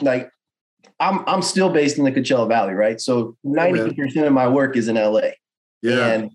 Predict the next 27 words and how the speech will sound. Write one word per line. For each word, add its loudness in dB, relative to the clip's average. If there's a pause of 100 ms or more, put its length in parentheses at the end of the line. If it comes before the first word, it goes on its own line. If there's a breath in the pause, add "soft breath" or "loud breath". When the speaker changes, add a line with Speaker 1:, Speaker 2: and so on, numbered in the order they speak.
(120)
Speaker 1:
you 2
know, 4
if -4
it's -4
not 2
L 2
A, 2
it's -4
Orange -4
County -2
or -2
somewhere 0
in 0
Southern -2
California, -2
or -2
we're -6
traveling, -6
right? -6 (260 soft breath)
Speaker 2:
Mm-hmm. -2
Speaker 1:
And, 2 (260)
man, 0
from -2
two -2
thousand -2
nine -2 (300)
to, 0